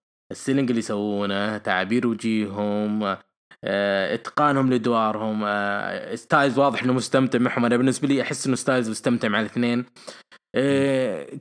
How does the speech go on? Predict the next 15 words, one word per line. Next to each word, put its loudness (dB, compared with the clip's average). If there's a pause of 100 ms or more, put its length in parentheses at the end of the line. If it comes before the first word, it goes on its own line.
كنت 0
نزلوه 2
الشباب 2
عندنا 2
في -4
ح-، -2
حساب -4
تويتر -4
هروج -2
قبل 0
فترة. 0
الأخوة -2
سين -2
قالوا 2
إنهم -2